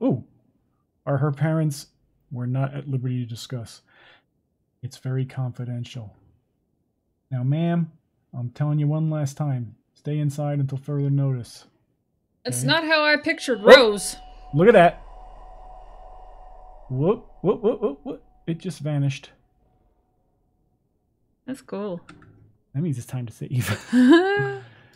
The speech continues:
Speaker 1: But a different slot, just in case. We're seven percent.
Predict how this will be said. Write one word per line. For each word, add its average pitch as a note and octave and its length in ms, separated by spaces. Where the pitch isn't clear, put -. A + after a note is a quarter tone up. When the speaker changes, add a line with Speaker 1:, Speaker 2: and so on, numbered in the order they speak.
Speaker 1:
But C3+ 80
a C3+ 40
different E3+ 280
slot, E3+ 320
just D3 180
in G3 60
case. F#3 440
We're C#3+ 120
seven F3 280
percent. F3 440